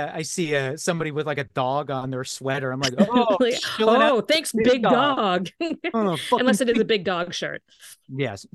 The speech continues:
Speaker 1: Think for yourself. Um, uh, uh,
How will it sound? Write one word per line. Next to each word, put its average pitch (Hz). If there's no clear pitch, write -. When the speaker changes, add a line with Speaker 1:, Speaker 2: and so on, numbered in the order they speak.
Speaker 1:
Think 240
for 240
yourself. 220
Um, 156
uh, -
uh, 143